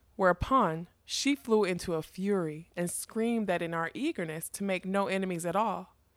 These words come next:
we had now made two." He paused, covering his eyes with lids so thin that Molly was sure he could see through them like a bird.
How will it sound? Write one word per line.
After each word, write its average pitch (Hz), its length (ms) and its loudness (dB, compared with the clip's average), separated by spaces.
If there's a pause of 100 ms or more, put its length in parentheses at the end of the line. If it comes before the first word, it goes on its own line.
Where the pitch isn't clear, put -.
(280)
we 185 220 -2
had 156 160 -4
now 160 200 0
made - 360 -10
two." - 260 -8 (880)
He 311 140 2
paused, - 580 4 (520)
covering 262 360 6
his 262 140 4
eyes 185 400 8
with 196 160 -2
lids 175 240 2
so 202 240 2
thin 180 440 -2 (340)
that 196 120 6
Molly 214 320 8
was 175 160 0
sure 214 480 2
he 190 140 -10
could 180 100 -4
see 170 200 -4
through 196 240 -4
them 160 220 -8 (160)
like 185 140 -6
a 170 60 -2
bird. 165 400 -4